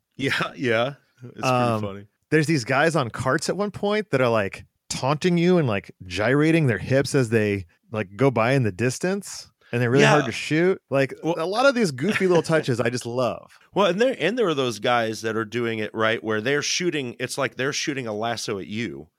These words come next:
Speaker 1: but it's a
Speaker 2: Yes.
Speaker 1: hula hoop around their
Speaker 2: Yeah.
Speaker 1: waist, and they're doing that. Like, it's, uh, it's pretty funny.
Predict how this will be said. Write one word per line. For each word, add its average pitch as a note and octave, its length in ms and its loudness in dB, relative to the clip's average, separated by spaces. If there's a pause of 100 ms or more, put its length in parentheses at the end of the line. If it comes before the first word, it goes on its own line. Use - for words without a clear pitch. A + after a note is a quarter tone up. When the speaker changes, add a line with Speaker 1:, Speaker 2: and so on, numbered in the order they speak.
(120)
Speaker 1:
but B2 120 0
it's B2+ 100 2
a A2+ 60 0
Speaker 2:
Yes. G#2 80 -2
Speaker 1:
hula C#3 240 2
hoop A2 320 -6 (260)
around B2 280 0
their A2+ 100 0
Speaker 2:
Yeah. D3+ 120 2
Speaker 1:
waist, A#2 220 -2
and G#2 100 -10
they're G#2 120 -6
doing A2 280 -4
that. A2+ 300 -6
Like, G2 180 -12
it's, - 300 -14
uh, F#2 240 -8
it's - 140 -12
pretty A3 180 -6
funny. F#2 400 -8